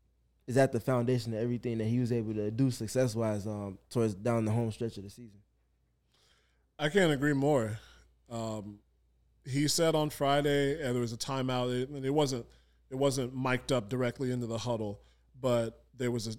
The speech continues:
Speaker 2: extended stoppage in play, and the Sky were down pretty big early, and he says, like, "We have to do it now." I just remember him saying, it's like, "We have to do it. There's, pretty much there's no time left."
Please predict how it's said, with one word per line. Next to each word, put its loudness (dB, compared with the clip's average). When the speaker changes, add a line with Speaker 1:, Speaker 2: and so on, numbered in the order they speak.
Speaker 2:
extended -2
stoppage -4
in -6
play, -4
and -4
the -2
Sky -2
were -2
down -4
pretty -2
big -2
early, -2
and -2
he -2
says, -4
like, -6
"We -2
have 8
to -4
do 4
it 2
now." 0
I -8
just -8
remember -4
him -4
saying, -6
it's -8
like, -10
"We -6
have 2
to -10
do 2
it. -4
There's, -4
pretty 2
much 6
there's 4
no 8
time 0
left." -2